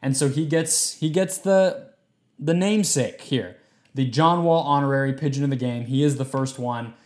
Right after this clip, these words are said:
We'll follow that as the season goes along. I hope you guys are enjoying this win. This was a really fun game. All three of the Suns' games this far, this season have been a blast.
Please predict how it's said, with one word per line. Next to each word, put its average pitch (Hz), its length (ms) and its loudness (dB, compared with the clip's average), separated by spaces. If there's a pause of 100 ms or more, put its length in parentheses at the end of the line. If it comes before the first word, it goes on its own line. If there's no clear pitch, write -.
(180)
We'll - 120 -6
follow 151 340 4
that 143 200 4
as 135 180 0
the 123 80 -4
season 131 300 -2
goes 123 200 -2
along. 117 480 -6
I 214 200 4
hope 190 220 4
you 175 60 -2
guys 156 260 4
are 147 120 4
enjoying 143 340 2
this 135 220 -2
win. 135 420 0 (380)
This 170 160 0
was 185 160 2
a 170 40 2
really 165 240 4
fun 151 280 0
game. 139 420 0
All 220 220 4
three 175 340 0
of 190 100 -2
the 190 80 -4
Suns' 190 360 -2
games 185 380 -2
this 180 200 -2
far, 185 320 -4
this 170 180 -2
season 180 280 0
have 170 140 -2
been 170 120 4
a 165 60 2
blast. 170 600 6